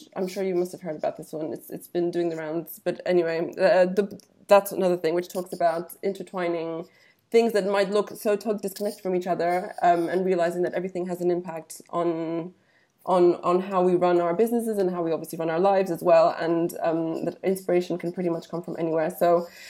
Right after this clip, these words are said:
for me, The Power of, of, The Power of Your Subconscious Mind is a really interesting book. It's, it's a, actually a book from the early sixties,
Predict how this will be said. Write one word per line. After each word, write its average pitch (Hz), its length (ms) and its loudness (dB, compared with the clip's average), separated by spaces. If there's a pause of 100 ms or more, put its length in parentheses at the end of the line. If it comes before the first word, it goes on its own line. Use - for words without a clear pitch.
(300)
for 233 100 12
me, 247 260 10
The 254 100 4
Power 226 200 10
of, 226 200 8
of, 196 360 8
The 208 60 4
Power 254 240 6
of 269 80 6
Your 240 80 6
Subconscious 214 460 -2
Mind 190 160 4
is 185 100 4
a 190 200 2
really 214 180 4
interesting 196 300 2
book. 185 160 4
It's, 185 180 0
it's 190 160 2
a, 190 180 8
actually 233 240 6
a - 40 4
book 262 120 2
from 220 140 6
the 202 320 6
early 196 180 8
sixties, 220 640 2